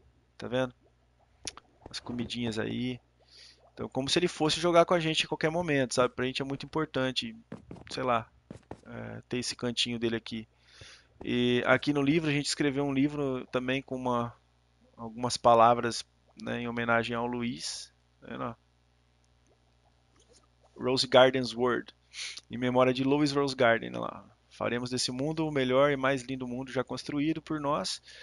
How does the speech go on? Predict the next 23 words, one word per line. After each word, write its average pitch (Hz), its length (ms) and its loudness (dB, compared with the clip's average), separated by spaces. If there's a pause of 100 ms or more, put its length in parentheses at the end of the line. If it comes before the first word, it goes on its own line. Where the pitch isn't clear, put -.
(240)
adepts, 120 760 2 (180)
a, 120 800 0
a 120 60 0
irmandade 123 500 0
da 127 120 2
qual 123 220 2
você 123 360 -4
fez 143 480 -4
e 135 60 -8
sempre - 260 -6
fará 139 180 2
parte. - 560 -6 (120)
Descansa 120 440 -8
em 127 60 -8
paz, 120 340 0
irmão." - 220 -14 (920)
Aí 110 300 -4
tá 139 100 2
ali, 139 140 2
dos 117 100 -4
seus 127 160 -2
irmãos, 156 680 0
é, 117 220 -8